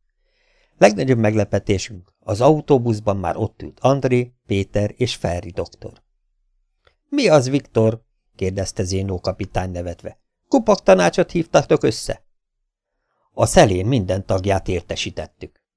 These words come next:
„Akkor hogyan kerülök én ide?” nézett rá Hale professzor a szemüvege fölött. „Ön, drága professzor, a mi örökös tiszteletbeli elnökünk.”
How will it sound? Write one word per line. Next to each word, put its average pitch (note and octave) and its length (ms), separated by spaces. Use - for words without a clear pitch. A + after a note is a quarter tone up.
„Akkor A3 480
hogyan C#3 400
kerülök A#2 540
én A#2 180
ide?” A#2+ 380
nézett G#2 460
rá G2 140
Hale G#2 300
professzor G#2 600
a F#2 60
szemüvege F#2 560
fölött. - 560
„Ön, C#3 400
drága G2 420
professzor, G#2 600
a D3+ 80
mi F#3 220
örökös D#3 460
tiszteletbeli G#2 800
elnökünk.” F#2 520